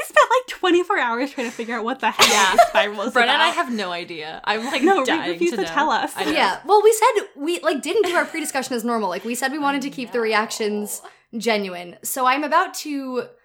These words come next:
Speaker 3: take you all and my <laughs> hosts down the spiral I went on last,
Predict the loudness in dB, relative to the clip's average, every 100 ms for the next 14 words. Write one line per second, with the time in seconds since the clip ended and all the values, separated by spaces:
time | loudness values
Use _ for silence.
0 | _ _ -12 -12 -12 -8 -2 2 4 2
1 | 0 0 2 2 2 0 -2 -6 -10 -14
2 | _ _ _ -20 -20 -16 -2 2 2 2
3 | -2 0 0 2 0 0 -2 -4 -6 -8
4 | 0 0 0 -8